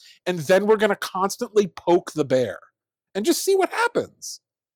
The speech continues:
Well, this is what happened. It wasn't that hard to foresee. He's been doing, Putin's been doing belligerent, aggressive military actions on a ramping scale for almost his entire presidency. He made his name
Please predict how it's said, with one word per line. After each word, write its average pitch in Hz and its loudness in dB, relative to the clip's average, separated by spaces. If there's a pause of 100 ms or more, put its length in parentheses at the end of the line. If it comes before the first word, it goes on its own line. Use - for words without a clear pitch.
(420)
Well, 302 -4
this 302 2
is 330 0
what 285 2
happened. 110 -2 (440)
It 233 -6
wasn't 320 2
that 311 2
hard 277 4
to 262 -4
foresee. 196 -6 (240)
He's 233 2
been 226 -2
doing, 262 2 (160)
Putin's 320 -2
been 277 -4
doing 240 0
belligerent, 202 2
aggressive 165 0 (300)
military 190 0
actions 139 -6 (140)
on 151 2
a 147 4
ramping 170 0
scale 127 -2
for 151 -4
almost 147 -2
his 143 -8
entire 139 -4
presidency. 123 -6 (200)
He 185 -8
made 170 0
his 170 0 (240)
name 175 -2